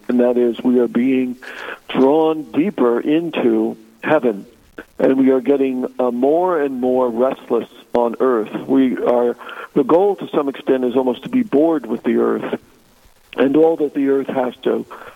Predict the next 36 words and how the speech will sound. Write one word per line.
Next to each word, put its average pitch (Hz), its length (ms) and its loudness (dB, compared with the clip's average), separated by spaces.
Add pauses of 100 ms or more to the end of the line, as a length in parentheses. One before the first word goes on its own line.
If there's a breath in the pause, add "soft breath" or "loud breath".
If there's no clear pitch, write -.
(160 loud breath)
uh, 117 320 2
offer 156 340 0
to 117 240 -2
us. 110 220 -2
And 131 100 0
I 123 80 0
don't 131 260 0
mean 123 200 -2
creation 131 680 0
and 117 140 -2
its 113 140 -4
beauty 139 460 2
and 113 160 -2
the 107 60 -2
gifts 127 340 -2
of 113 160 0
food 131 460 2
and 113 120 0
all 117 220 0
that 123 200 -2
that 117 140 -2
God 131 300 0
gives 113 180 -2
us, 113 140 0 (600 loud breath)
but 135 160 4
what 135 180 2
Paul 165 300 2
called 127 420 -2 (100)
the 127 120 -2
passing 127 500 -2
age 120 360 0
in 110 140 -2
Romans 113 340 -2 (100)
twelve. 107 400 0
He 123 120 -2
called 139 440 -2